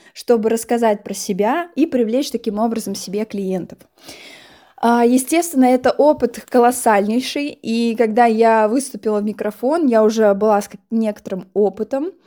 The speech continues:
А, у меня получилось это сделать удачно. Я прям в зале, после того, как положила микрофон, я отдала, точнее, её дру-, его другому спикеру. Я пошла собирать заявки людей, которые держали руки о том, что им нужны крутые презентации.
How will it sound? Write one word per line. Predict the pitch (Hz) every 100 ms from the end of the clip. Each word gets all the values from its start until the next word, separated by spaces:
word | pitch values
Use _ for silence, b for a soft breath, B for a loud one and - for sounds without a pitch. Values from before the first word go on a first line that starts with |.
| b b -
А, | 220 220 226
у |
меня | 277 359
получилось | 285 262 294 285
это | 233 214
сделать | 220 214 214
удачно. | 196 277 359 320
Я | 277 240 240
прям | 220 202
в |
зале, | 202 233 285 285
после | 262 220 226 202
того, | 202
как | 208 185
положила | 196 202 208 220 190
микрофон, | 190 202 196 - 285 320 247
я | 220 214
отдала, | 202 202 202
точнее, | 202 - 185
её | 180 175
дру-, | 185 185
его | 196 185 202 196
другому | 185 196 202 190 185
спикеру. | - 302 311 311 277 262 B B B B
Я | 247 294
пошла | 254 247 226
собирать | 226 202 208 214
заявки | 208 196 233 330 330 277
людей, | 220 208 269
которые | 233 233 220
держали | 202 202 214 208
руки | 190 254 349 - 294 294 B B
о | 208
том, | 208 277 330
что | -
им | 226 240 302 320 B B
нужны | 208 208 214 226 240 262
крутые | 262 226 190 220 226 226 214
презентации. | 214 208 220 214 196 190 180 175 - - -